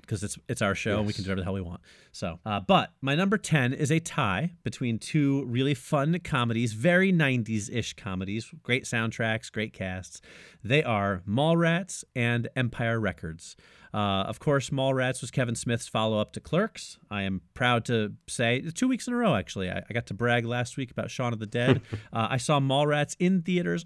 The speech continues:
Speaker 1: on opening night. Um, so I'm happy to be able to say I did that. Uh, great, just a fun film. And then Empire Records is one of those sort of cult classics that, you know,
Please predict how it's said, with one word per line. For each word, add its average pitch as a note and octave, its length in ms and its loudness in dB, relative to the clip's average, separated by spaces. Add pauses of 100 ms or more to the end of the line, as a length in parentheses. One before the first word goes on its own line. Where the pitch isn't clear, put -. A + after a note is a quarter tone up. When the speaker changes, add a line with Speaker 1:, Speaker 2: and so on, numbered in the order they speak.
Speaker 1:
on B2+ 300 0
opening B2+ 480 2
night. B2+ 400 -2 (580)
Um, G2 440 -2
so - 160 -4
I'm G#2 120 0
happy A#2+ 280 0
to G#2+ 160 0
be A#2+ 140 -4
able G#2 140 -2
to G#2 40 -4
say G#2+ 180 -2
I G2+ 40 -2
did G2 180 -4
that. A2+ 300 -4 (100)
Uh, G2+ 300 -2 (100)
great, - 340 0
just - 220 -6
a - 40 -4
fun A#2+ 340 0
film. G#2+ 400 -2
And A#2+ 120 -2
then B2 120 2
Empire E3+ 360 4
Records D3 380 2
is A2+ 80 -4
one C3+ 80 0
of C3 60 2
those B2 120 2
sort B2 140 0
of - 80 -4
cult - 280 -2
classics A#2 520 -4
that, G#2+ 260 -2
you B2+ 120 0
know, G2 240 0